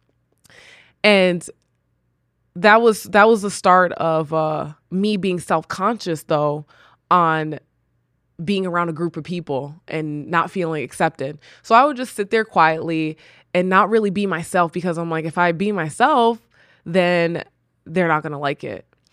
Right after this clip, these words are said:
And how many times do we do that to where we're like, if we really show the true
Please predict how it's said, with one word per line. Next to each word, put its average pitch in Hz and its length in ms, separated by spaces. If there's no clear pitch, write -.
And 185 220
how 208 220
many 277 200
times 214 400
do 185 120
we 185 120
do 170 200
that 151 420
to 202 100
where 185 160
we're 180 100
like, 175 180
if - 160
we 247 120
really 214 300
show 165 640
the 165 140
true 190 460